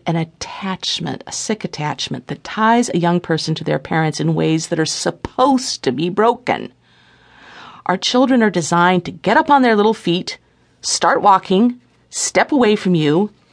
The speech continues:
and have the confidence and power to keep walking on out the door. That is the goal, for them to leave us, not to be tragically attached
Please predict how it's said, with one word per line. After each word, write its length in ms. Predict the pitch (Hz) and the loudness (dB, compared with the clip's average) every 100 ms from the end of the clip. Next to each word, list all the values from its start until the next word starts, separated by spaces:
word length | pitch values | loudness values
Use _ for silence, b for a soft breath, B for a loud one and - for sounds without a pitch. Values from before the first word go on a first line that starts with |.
| b b | b b
and 80 | 202 | -2
have 240 | 202 247 | 0 -2
the 60 | 233 | -2
confidence 760 | - - 403 185 160 190 - - | -4 0 0 2 0 0 -4 -6
and 140 | 214 202 | -4 -2
power 340 | 311 427 285 | 4 4 4
to 60 | - | 2
keep 240 | 311 254 | -2 -2
walking 460 | 147 165 339 381 392 | 0 4 4 6 6
on 160 | 392 | 6
out 180 | 392 403 | 6 4
the 80 | 339 | 4
door. 340 | 349 415 85 - | 4 4 2 0
That 300 | 240 339 - | 2 2 4
is 260 | 311 320 - B B | 2 2 -4 B B
the 160 | 185 202 | 0 2
goal, 640 | 190 311 302 - - - b b b b | 4 6 6 4 -4 -20 b b b b
for 180 | - 160 | -2 0
them 320 | 175 180 185 b b b _ - | 2 2 2 b b b _ -6
to 140 | 160 | -4
leave 300 | 156 156 156 | -2 -4 -4
us, 400 | - - - - _ _ _ _ | -8 -6 -6 -8 _ _ _ _
not 320 | 170 175 262 - | 0 2 2 0
to 100 | 285 | -2
be 320 | 240 220 202 b b b - | 0 0 -4 b b b -16
tragically 960 | - - 175 - - 180 - - - | -12 -12 -12 -12 -6 -6 -6 -10 -12
attached 880 | 120 - - 190 - - - - - | -12 -14 -10 -6 -6 -8 -10 -10 -12